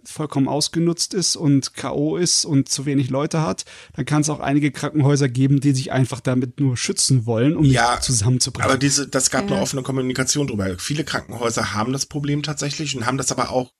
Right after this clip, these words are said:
Speaker 2: groß angekündigt, „Leute, wir können nicht mehr. Wir
Speaker 1: Mhm.
Speaker 2: sind halt überlastet.“ Und das ist halt auch noch so ein Punkt. Man könnte diese Krankenhäuser entlasten,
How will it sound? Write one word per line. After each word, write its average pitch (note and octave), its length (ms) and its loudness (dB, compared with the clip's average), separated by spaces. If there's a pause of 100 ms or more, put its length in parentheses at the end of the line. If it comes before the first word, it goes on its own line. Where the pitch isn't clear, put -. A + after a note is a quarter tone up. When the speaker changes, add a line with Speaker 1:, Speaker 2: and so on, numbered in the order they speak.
Speaker 2:
groß C#3+ 320 0
angekündigt, C3+ 340 -4
„Leute, C3 220 -2
wir C3 100 -6 (100)
können D3 380 0
nicht - 280 -6
mehr. D#2+ 280 -4 (320)
Wir C3+ 160 6
Speaker 1:
Mhm. C3 40 6
Speaker 2:
sind C3+ 180 4
halt C3 120 0
überlastet.“ B2+ 480 2
Und G2+ 80 -6
das A2 140 -2
ist C3 80 -2
halt B2+ 120 0
auch C#3 120 -2
noch D3+ 80 -2
so C3+ 140 -4
ein - 20 -14
Punkt. F2+ 140 -8
Man F2+ 100 -10
könnte C#3 180 -8
diese E3 300 -10
Krankenhäuser C3+ 500 -6
entlasten, C3+ 600 -4